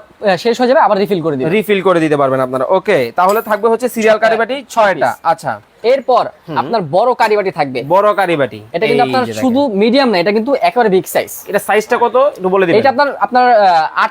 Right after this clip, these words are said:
Speaker 1: থেকে নয় ইঞ্চি।
Speaker 2: আট থেকে নয় ইঞ্চির মধ্যে
Speaker 1: হ্যাঁ।
Speaker 2: কিন্তু, আহ, বড় কারি বাটি থাকবে কয় পিস?
Speaker 1: তিন পিস।
Speaker 2: তিন পিস। আচ্ছা, মিজান ভাই আমাদেরকে সৌদি আরব থেকে দেখছেন, ভালোবাসা নিবেন। কে কোন জায়গা থেকে দেখছেন, প্রবাসী ভাইরা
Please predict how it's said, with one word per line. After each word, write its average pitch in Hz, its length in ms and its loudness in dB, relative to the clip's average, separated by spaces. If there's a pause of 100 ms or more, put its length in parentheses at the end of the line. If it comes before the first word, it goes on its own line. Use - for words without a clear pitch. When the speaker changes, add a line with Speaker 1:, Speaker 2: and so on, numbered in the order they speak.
Speaker 1:
থেকে 254 160 -4
নয় 226 180 0
ইঞ্চি। 135 300 -8 (180)
Speaker 2:
আট 180 180 2 (100)
থেকে 220 240 0
নয় 214 240 2
ইঞ্চির 214 220 -2
মধ্যে 214 160 0
Speaker 1:
হ্যাঁ। 214 100 0
Speaker 2:
কিন্তু, 220 200 -2
আহ, 190 520 0
বড় 196 220 2
কারি 208 200 0
বাটি 208 180 0
থাকবে 214 220 -4
কয় 226 160 -2
পিস? 254 140 -2
Speaker 1:
তিন 262 140 2
পিস। - 440 -8
Speaker 2:
তিন 240 220 2
পিস। 185 160 0
আচ্ছা, 208 180 2
মিজান 226 460 2
ভাই 262 140 4
আমাদেরকে 254 400 2
সৌদি 226 320 0
আরব 240 180 0
থেকে 240 180 -2
দেখছেন, 247 300 -2 (240)
ভালোবাসা 226 460 2
নিবেন। 247 340 -2
কে 254 140 0
কোন 240 220 -2
জায়গা 226 220 0
থেকে 233 200 0
দেখছেন, 233 320 0
প্রবাসী 214 400 0
ভাইরা 226 340 2